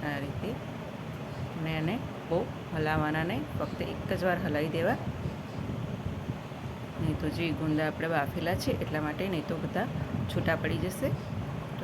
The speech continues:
આ રીતે આપણે એને ધીમા તાપે થવા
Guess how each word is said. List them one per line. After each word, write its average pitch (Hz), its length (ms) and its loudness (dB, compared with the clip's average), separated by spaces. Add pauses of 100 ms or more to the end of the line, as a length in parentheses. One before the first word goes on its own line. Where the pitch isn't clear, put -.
આ 143 100 0
રીતે 147 220 -2
આપણે 147 260 -2
એને 196 100 2 (600)
ધીમા 151 300 2
તાપે 165 260 2 (2500)
થવા 160 220 4